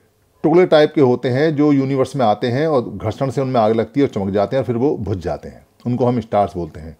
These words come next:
टूटता हुआ तारा। तो ये अकेले होते हैं, ये किसी की नहीं सुनते।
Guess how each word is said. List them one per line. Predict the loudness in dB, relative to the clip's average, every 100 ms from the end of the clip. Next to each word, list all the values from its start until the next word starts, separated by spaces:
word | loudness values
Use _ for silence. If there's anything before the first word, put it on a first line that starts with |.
| _
टूटता | -4 -2 0
हुआ | -2
तारा। | -2 -8 -10 -16 _ _ _ _ _ _ _ _ _ _ _ _ _ _ _ _ _ _ _ _ _
तो | 0
ये | 4
अकेले | 4 6 4 6
होते | 2 -4 -12
हैं, | -18 -20 _ _ _ _ _ _ _
ये | -2
किसी | 0 0 0
की | 0
नहीं | 2
सुनते। | 2 -2 -6 -10